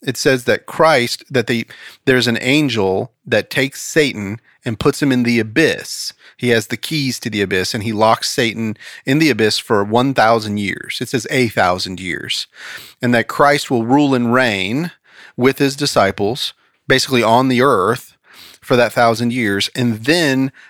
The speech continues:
they will release Satan again for a short period of time, and then he will be completely obliterated forever, thrown into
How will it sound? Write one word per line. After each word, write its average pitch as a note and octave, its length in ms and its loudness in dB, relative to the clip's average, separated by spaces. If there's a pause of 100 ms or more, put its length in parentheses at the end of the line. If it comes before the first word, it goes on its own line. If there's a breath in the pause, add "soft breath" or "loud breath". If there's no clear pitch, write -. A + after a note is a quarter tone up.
(100)
they C3 260 0
will A#2 520 0
release B2 500 0
Satan A2+ 380 -2
again G2 400 -4
for G#2+ 240 -2
a G#2 40 -2
short C#3 320 0
period C3+ 240 0
of A#2+ 120 -6
time, G2 480 -2 (320 loud breath)
and A#2 160 -2
then A#2 160 2
he A#2+ 160 -4
will A#2 160 0
be A2 300 -2
completely C3+ 640 -4
obliterated G#2+ 720 0
forever, G#2 680 0
thrown B2+ 340 2
into A#2 480 -2